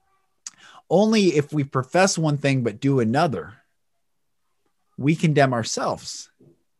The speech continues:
For instance, and what do we condemn ourselves, <laughs> uh, to? We condemn ourselves to a constant state of rejecting love.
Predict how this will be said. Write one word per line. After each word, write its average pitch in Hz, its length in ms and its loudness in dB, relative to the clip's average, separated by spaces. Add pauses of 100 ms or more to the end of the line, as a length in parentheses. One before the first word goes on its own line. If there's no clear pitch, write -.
(920)
For 180 300 2
instance, 175 640 0
and 160 160 4
what 190 100 6
do 202 80 4
we 175 100 4
condemn 151 300 0
ourselves, - 500 -8 (240)
<laughs> - 260 -20
uh, 117 300 4 (460)
to? 131 480 2 (300)
We 147 100 -2
condemn 175 360 2
ourselves 151 720 2
to 123 540 2 (800)
a 147 140 0
constant 185 640 -2
state 165 240 0
of 135 100 -4
rejecting 120 540 0
love. 101 260 -6